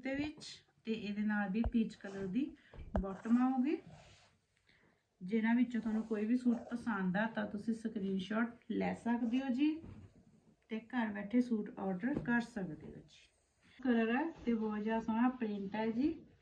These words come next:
ਤੁਸੀਂ ਦੇਖ ਸਕਦੇ ਹੋ। ਤੇ ਬਹੁਤ ਜ਼ਿਆਦਾ ਸੋਹਣੇ ਕਲਰ ਨੇ ਪ੍ਰਿੰਟ ਦੇ ਵਿੱਚ ਤੇ ਨਾਲ ਬਹੁਤ ਜ਼ਿਆਦਾ ਸੋਹਣੀ ਮਹਿਰੂਨ ਕਲਰ ਦੀ ਬਾਟਮ ਆਊਗੀ।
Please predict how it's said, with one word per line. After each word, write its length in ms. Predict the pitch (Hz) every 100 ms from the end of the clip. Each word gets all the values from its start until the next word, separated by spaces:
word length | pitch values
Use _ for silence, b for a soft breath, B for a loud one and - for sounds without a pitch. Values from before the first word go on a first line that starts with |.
| _ - - - _ _ - - _ - -
ਤੁਸੀਂ 280 | 214 214 208
ਦੇਖ 280 | 202 202 -
ਸਕਦੇ 440 | - 240 240 240
ਹੋ। 140 | 285
ਤੇ 160 | 302 269
ਬਹੁਤ 320 | 214 196 196
ਜ਼ਿਆਦਾ 200 | 214 220
ਸੋਹਣੇ 280 | 226 214 214
ਕਲਰ 320 | 226 214 196
ਨੇ 140 | 202 214 -
ਪ੍ਰਿੰਟ 260 | 233 214
ਦੇ 200 | 208 233
ਵਿੱਚ 420 | 240 269 - - - - b b b _ _ _ - - - - - _ _ _ _ _ _ _ _ _ _
ਤੇ 120 | 233
ਨਾਲ 260 | 220 208 202
ਬਹੁਤ 260 | 190 196 190
ਜ਼ਿਆਦਾ 200 | 214 214
ਸੋਹਣੀ 340 | 214 190 202 247 240 - - -
ਮਹਿਰੂਨ 440 | 208 214 214 233 254
ਕਲਰ 260 | 226 208
ਦੀ 100 | 196 190
ਬਾਟਮ 420 | 185 180 - 208
ਆਊਗੀ। 360 | 220 226 262